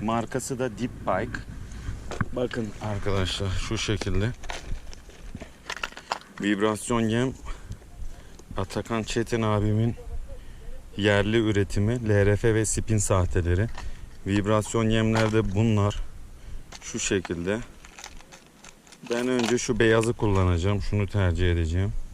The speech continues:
Bakın. Şu gördüğünüz beyaz vibrasyon yemi. Bu L R F kutumu kapatayım. Şu gördüğünüz yemi kullanacağım. Şimdi hemen şunu yerine koyayım.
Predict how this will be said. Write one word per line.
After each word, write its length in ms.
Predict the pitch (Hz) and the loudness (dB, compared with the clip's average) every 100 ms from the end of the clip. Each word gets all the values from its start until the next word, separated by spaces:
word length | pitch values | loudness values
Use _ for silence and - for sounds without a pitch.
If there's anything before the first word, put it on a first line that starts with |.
| - - - - - | -14 -18 -12 -8 -4
Bakın. 340 | 95 90 90 87 - - - - - - - - - - - - | -4 -4 -6 -6 -12 -16 -20 -20 -20 -20 -20 -20 -20 -20 -20 -20
Şu 240 | - 92 | -12 -4
gördüğünüz 640 | 95 95 90 90 95 92 | 0 2 2 -2 -2 -2
beyaz 380 | 90 87 87 90 - - - | 0 0 4 6 6 4 -2
vibrasyon 720 | 98 92 90 92 87 - 92 | -2 0 0 0 -2 0 2
yemi. 300 | 87 82 87 107 - - - - - - - - - - - - | 2 2 0 -4 -8 -10 -8 -2 -2 -2 -10 -14 -14 -18 -12 -8
Bu 220 | 95 - - 92 | -4 -4 -4 -4
L 180 | 90 | -2
R 100 | 90 | -2
F 160 | 85 98 | -2 -4
kutumu 380 | - - 90 87 | -6 -8 -6 -4
kapatayım. 540 | 101 92 85 - 98 - | -4 -2 -4 -4 -6 -6
Şu 180 | - | -6
gördüğünüz 520 | 101 107 98 95 101 98 | 0 0 0 -4 -4 -2
yemi 260 | 101 98 | -2 -2
kullanacağım. 580 | - 85 80 78 76 78 - - - - - - - - - - | -4 -4 -4 -6 -6 -10 -8 -10 -10 -14 -16 -16 -14 -12 -14 -16
Şimdi 300 | - - 92 | -14 -8 -4
hemen 320 | 98 101 92 98 - - - - - - - - | -4 -2 -2 -2 -6 -8 -6 -4 -4 -6 -8 -6
şunu 280 | - 104 90 | -2 0 0
yerine 300 | 104 101 101 | 0 0 -2
koyayım. 420 | - 107 101 98 | -2 -2 0 -2